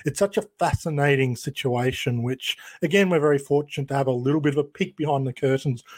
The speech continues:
with these English language interviews that Chris Wolf did. Um,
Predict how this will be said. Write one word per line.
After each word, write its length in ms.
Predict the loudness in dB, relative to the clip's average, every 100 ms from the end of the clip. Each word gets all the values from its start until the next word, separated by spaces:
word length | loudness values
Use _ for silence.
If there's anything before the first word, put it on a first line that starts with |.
| -8
with 200 | -2 0
these 200 | 2 2
English 320 | 2 2 0 0
language 340 | 0 0 2
interviews 360 | 0 2 0 0
that 200 | -4 -2
Chris 280 | -4 -2
Wolf 180 | -6 -6 2
did. 300 | 4 2 -2 _ -20 _
Um, 540 | 2 4 4 2 -4